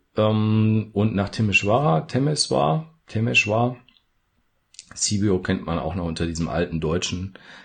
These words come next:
Namen Hermannstadt. Da waren also viele deutsche Siedler, die das dort geprägt haben, diese Region. Und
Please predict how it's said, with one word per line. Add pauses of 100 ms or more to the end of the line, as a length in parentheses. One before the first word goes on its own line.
(160)
Namen
Hermannstadt.
Da
waren
also
viele
deutsche
Siedler,
die
das
dort
geprägt
haben,
diese
Region.
Und